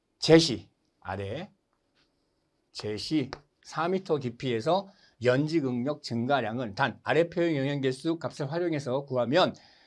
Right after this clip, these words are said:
M은 Z분의 B, N은 Z분의 L이고 B는 직사각형 단면폭, 단면의 폭이고 L은 직사각형 단면의 길이, Z는 토층의 깊이다. 그럼 토층의 A점 아래 사 미터 있다 그랬잖아요. 그럼 Z에 대한 것은 우리가 알았어.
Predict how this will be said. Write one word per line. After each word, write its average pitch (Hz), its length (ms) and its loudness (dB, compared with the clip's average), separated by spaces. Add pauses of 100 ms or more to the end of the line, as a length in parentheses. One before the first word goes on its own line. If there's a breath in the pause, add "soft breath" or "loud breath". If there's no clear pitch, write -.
(280 soft breath)
M은 233 600 6
Z분의 156 480 -2
B, 95 220 -8 (180)
N은 156 480 2 (120)
Z분의 - 600 -6
L이고 165 640 4 (320)
B는 240 380 2
직사각형 196 520 0
단면폭, 143 640 0
단면의 147 400 -2
폭이고 175 680 -4 (240 soft breath)
L은 139 360 4
직사각형 143 520 -4
단면의 120 540 -2
길이, 185 400 2 (280 soft breath)
Z는 151 640 -2
토층의 240 480 -4
깊이다. 135 400 -6
그럼 160 140 -4
토층의 240 380 -2
A점 180 300 4
아래 143 160 2
사 226 160 0
미터 240 180 -2
있다 - 80 -8
그랬잖아요. 120 420 -10 (120)
그럼 113 160 -8
Z에 131 320 -4
대한 131 220 -2
것은 127 280 -8
우리가 107 280 -10
알았어. 101 420 -8